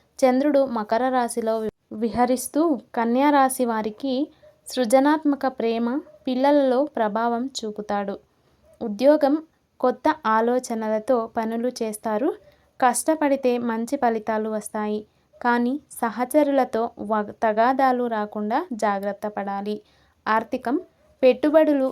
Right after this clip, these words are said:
అనుకున్నంత లాభం ఇవ్వవు, ఖర్చులు పెరుగుతాయి,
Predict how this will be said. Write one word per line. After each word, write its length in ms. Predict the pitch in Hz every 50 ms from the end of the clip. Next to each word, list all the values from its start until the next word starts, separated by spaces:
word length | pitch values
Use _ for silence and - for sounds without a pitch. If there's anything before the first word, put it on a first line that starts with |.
| -
అనుకున్నంత 680 | - 220 220 220 214 220 254 269 269 262 254 240 233 233 226 220 220 - -
లాభం 420 | 226 220 214 208 208 214 233 240 254 247 -
ఇవ్వవు, 420 | 226 214 214 220 214 208 214 262 339 359 - _ _ -
ఖర్చులు 440 | 254 240 226 233 - 311 294 269 254
పెరుగుతాయి, 720 | 254 240 220 214 214 214 214 214 214 208 208 208 208 208